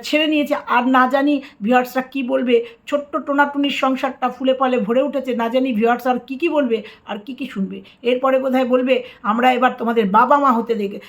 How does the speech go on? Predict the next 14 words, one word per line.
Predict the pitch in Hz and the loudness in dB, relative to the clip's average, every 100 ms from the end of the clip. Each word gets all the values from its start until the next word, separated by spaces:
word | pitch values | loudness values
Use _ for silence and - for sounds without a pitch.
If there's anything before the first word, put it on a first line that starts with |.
| - | -10
দেখতে | 208 262 262 240 | -2 -2 -2 -4
চাই", | 196 | -4
ভিউয়ার্সরা | 202 330 370 247 190 | 2 2 2 -2 -6
বলবে। | 196 202 208 _ _ _ _ 196 | -6 -10 -14 _ _ _ _ -4
ভিউয়ার্স, | 262 311 | -2 -2
সেটা | 202 - 214 370 | -4 -6 0 2
তো | 480 | 2
প্রকৃতির | 403 311 381 370 330 | -2 -2 -2 0 0
নিয়ম, | 311 349 339 | 0 0 -2
সে | 302 | -4
তো | 269 330 | -2 0
আসবে, | 311 269 262 | 0 -2 -4
সেটা | 233 311 311 | -6 -4 -2
না। | 220 | -4